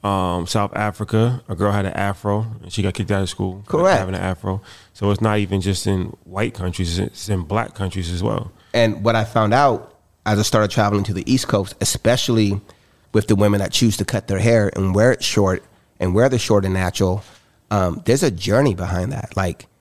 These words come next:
Speaker 2: they, they start to have, like, this self-love discovery, like, and it's, it kinda brings you, like, emotional, right? Like, it's, it's, they find who they are, they accept who they are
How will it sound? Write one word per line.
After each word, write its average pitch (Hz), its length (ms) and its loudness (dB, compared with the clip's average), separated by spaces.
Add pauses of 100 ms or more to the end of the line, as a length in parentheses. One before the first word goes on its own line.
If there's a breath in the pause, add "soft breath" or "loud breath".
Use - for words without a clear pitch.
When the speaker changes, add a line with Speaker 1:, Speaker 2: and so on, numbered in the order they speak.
(160)
Speaker 2:
they, 117 400 2
they 131 160 4
start 117 300 2
to 98 120 2
have, 95 260 2
like, 90 240 -6
this 98 120 0
self-love 98 1120 2 (480)
discovery, 95 800 0
like, 85 240 -4
and 92 160 2
it's, - 300 -4 (100)
it - 300 -2
kinda 120 300 4
brings 95 300 0
you, 95 100 0
like, 87 180 -2
emotional, 82 540 0
right? 92 240 -2
Like, 82 380 -4
it's, - 380 -2 (460 soft breath)
it's, 113 240 -2
they 113 200 2
find 110 420 2
who 127 200 2
they 135 160 4
are, 95 300 0 (760)
they 101 160 2
accept - 520 -2
who 107 220 0
they 78 180 0
are 78 340 -2